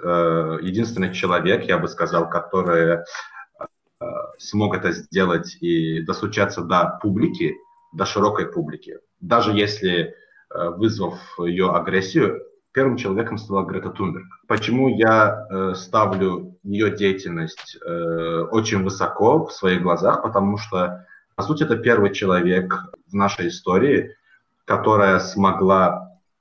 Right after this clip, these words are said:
соединить вокруг этой проблемы весь мировой хайп.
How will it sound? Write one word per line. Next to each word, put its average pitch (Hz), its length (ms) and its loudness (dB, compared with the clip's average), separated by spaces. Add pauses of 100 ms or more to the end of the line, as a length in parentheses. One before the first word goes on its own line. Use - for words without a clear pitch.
(280)
соединить 107 640 -2
вокруг - 540 -4
этой 98 260 -2
проблемы 95 840 0 (300)
весь 117 240 0
мировой 101 340 2
хайп. - 340 -2